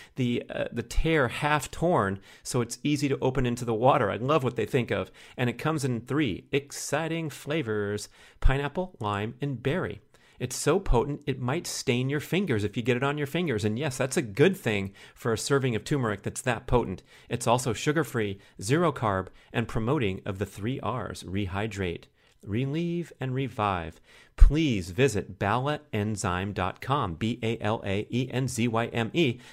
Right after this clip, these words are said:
And of course, there's a special deal for B rad podcast listeners, thirty percent off your first order. Just use the code B R A D thirty at bala enzyme dot com.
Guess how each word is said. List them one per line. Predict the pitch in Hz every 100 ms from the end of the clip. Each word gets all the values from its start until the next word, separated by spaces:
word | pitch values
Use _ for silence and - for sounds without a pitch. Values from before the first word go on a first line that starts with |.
| -
And | 156
of | 185 -
course, | - 240 277
there's | - 156
a | 131
special | - 139 131 139
deal | 135 139 131
for | 135
B | 123 135
rad | 135 123
podcast | 127 123 - 123 123
listeners, | 127 131 147 165 - - -
thirty | - - 196 269 254 160
percent | - 131 - 233 147
off | 165 185 -
your | 131
first | 131 151 180 -
order. | 120 110 113 - - - -
Just | - 135 - -
use | 120 147 143
the | 147
code | - - 113 110 107 - - -
B | 120 143 185 -
R | 113 120 -
A | 110 107
D | 101 104 101 113 -
thirty | - - 175 220 131 87 -
at | 113 110
bala | 104 110 131 147 -
enzyme | 117 127 120 95 98 98
dot | 92 - -
com. | 156 139 90